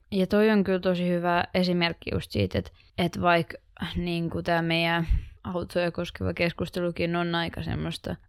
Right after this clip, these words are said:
rajua tällä hetkellä, varsinkin vaalien alla, niin, niin sit, äh,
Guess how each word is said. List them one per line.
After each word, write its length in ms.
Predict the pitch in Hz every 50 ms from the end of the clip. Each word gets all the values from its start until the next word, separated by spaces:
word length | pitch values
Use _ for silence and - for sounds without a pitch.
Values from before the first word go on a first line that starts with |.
| -
rajua 480 | - 175 180 190 202 202 208 208 208 208
tällä 260 | - - 196 190 196
hetkellä, 380 | 208 190 - - 185 180 180 175
varsinkin 480 | 175 175 180 185 180 175 170 175 175
vaalien 680 | 175 180 180 185 185 185 185 180 180 180 185 196 190 - - 202 196 -
alla, 480 | - - 120 190 190 190 190 190 196 185 -
niin, 260 | - 175 175 175 170
niin 120 | 170 170
sit, 160 | 170 180 165 - -
äh, 180 | - 127 -